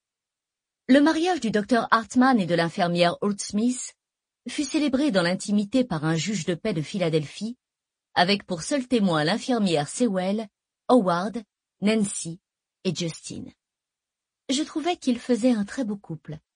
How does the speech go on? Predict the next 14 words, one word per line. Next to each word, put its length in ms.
même 220
si 180
certains 460
considèrent 560
l'infirmière 720
Holt 180
Smith 540
comme 200
une 160
femme 280
revêche 680
et 80
peu 180
souriante. 720